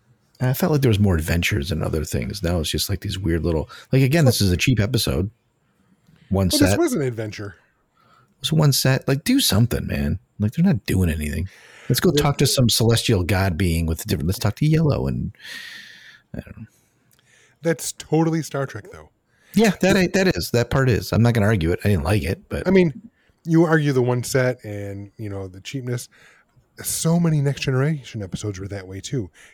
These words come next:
Speaker 2: Yes, there were times where they paid more money and they had the Big Mac episodes, as Ron Moore used to call some of those episodes in B S G and in Star Trek Deep Space Nine. But as I was talking to Sheely about this, I referenced the episode where Riker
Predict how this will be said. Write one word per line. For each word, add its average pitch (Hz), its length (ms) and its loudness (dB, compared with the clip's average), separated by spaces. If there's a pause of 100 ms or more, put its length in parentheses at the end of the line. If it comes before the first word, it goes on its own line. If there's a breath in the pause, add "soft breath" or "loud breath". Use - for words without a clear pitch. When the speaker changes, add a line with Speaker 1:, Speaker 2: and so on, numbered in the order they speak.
Speaker 2:
Yes, 170 260 2
there 143 120 -2
were 143 80 2
times 131 320 -2
where 120 80 0
they 123 140 0
paid 127 240 -2
more 117 160 -4
money 113 300 -4
and 113 100 -6
they 113 80 -6
had 113 140 -6
the 110 80 -4
Big 113 200 -2
Mac 98 220 -10
episodes, 92 480 -12
as 92 240 -12 (560 loud breath)
Ron 120 260 -2
Moore 113 200 -2
used 101 200 -8
to 107 60 -10
call 101 220 -8
some 107 180 -8
of 101 60 -6
those 101 180 -8
episodes 98 560 -12
in 104 260 -10 (920)
B 117 120 -4
S 101 140 -10
G 110 280 -8
and 92 140 -10
in 90 180 -12
Star 95 200 -12
Trek 90 180 -18
Deep 92 160 -18
Space - 260 -18
Nine. 92 220 -20 (1000 loud breath)
But - 180 -4 (680)
as 143 180 0
I 127 60 4
was 123 100 -2
talking 123 320 -4
to - 20 -4
Sheely 214 300 -4
about 87 240 -12
this, 104 200 -10
I 113 40 -6
referenced 104 460 -6
the 110 100 -12
episode 101 380 -10
where 90 120 -12
Riker 107 420 -6